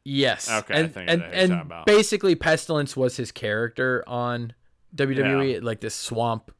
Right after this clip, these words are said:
Speaker 1: swamp folk kinda guy.
Speaker 2: Yeah.
Speaker 1: But he's big and strong and can slam people really hard.
Speaker 2: Okay.
Speaker 1: Uh,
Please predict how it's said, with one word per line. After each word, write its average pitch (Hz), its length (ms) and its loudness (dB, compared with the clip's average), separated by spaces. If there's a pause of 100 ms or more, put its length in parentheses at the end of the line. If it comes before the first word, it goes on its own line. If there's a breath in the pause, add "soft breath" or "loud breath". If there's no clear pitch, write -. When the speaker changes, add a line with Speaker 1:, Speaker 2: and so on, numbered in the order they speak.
Speaker 1:
swamp 107 460 -6 (200)
folk - 540 -4
kinda 110 300 -6
guy. 113 160 -2 (100)
Speaker 2:
Yeah. - 120 -4 (720 soft breath)
Speaker 1:
But 120 200 0
he's 117 200 -2
big 117 280 -2
and 110 100 -6
strong 104 380 -4
and 98 160 -10
can 101 160 -10
slam 101 320 -6
people 104 420 -6
really 107 220 -6
hard. 107 240 -6
Speaker 2:
Okay. 101 260 -8 (880 soft breath)
Speaker 1:
Uh, 113 360 2